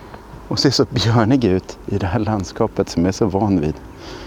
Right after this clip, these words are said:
Jättehäftigt helt enkelt. Liksom ligger ner och äter.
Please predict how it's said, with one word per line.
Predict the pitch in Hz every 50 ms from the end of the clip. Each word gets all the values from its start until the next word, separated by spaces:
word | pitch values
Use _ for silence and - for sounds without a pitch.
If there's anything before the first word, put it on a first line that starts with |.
| - - - - - - - - - - - - - - - - - - - - - - - - - - - - - - - - - - - -
Jättehäftigt | - 90 87 87 - - - - - - - - - - - - - - - - - - - - 127 123 - - - - - - -
helt | - - -
enkelt. | - - - - - - - - - - - - - - - - - - - - - - -
Liksom | - - - 110 101 92
ligger | 85 80 104 147 139 - - 87 85 87 85
ner | 85 80
och | 80 80
äter. | 80 80 - - - -